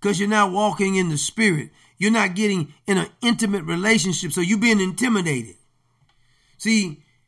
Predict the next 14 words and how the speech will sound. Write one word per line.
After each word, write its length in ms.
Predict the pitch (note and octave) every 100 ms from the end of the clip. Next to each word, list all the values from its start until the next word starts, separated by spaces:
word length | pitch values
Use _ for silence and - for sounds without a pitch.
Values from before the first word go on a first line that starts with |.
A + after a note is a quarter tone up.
| _ _ _ -
if 100 | G3
you 140 | G#3
live 360 | G#3 C4+ D#4+ B3+
by 180 | A#3 A3
the 120 | G3
Spirit, 560 | D#3 - - A#3+ F3 - _ _ _ -
that's 180 | G#3 G3+
what 160 | A#3
it's 140 | G3 -
talking 380 | A3 A#3 G#3
about. 300 | F3+ F3 C#3 - -
In, 160 | G3 G3+ G#3
in 160 | F#3
Romans, 540 | F#3+ D4 D4+ B3 E3+